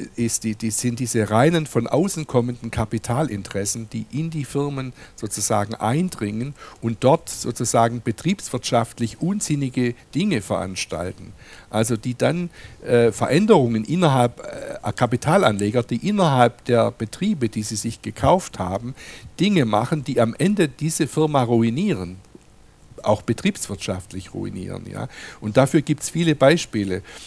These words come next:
Wenn Sie das nicht glauben, weil Sie, weil Sie sagen, "Ja, der, der Herr Bauer, der ist ja sowieso kein Wirtschaftsexperte",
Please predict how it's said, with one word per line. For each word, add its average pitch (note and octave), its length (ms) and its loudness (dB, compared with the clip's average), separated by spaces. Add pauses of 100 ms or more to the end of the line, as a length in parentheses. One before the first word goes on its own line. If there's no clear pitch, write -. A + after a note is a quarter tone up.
(200)
Wenn B2 120 0
Sie B2+ 120 0
das C#3+ 200 -2
nicht A#2+ 220 -6
glauben, A#2+ 640 4
weil G2+ 240 -6
Sie, F#2+ 300 -6 (120)
weil G2 160 -4
Sie G2 120 -6
sagen, G2 340 0
"Ja, F#2 80 -4
der, F#2 180 -2
der F2 220 -4
Herr F2+ 60 -6
Bauer, G2 320 -2
der F#2 180 -2 (100)
ist G2 200 -8
ja G2+ 60 -4
sowieso F#2+ 400 -4
kein F#2+ 300 -4
Wirtschaftsexperte", F#2+ 1200 -6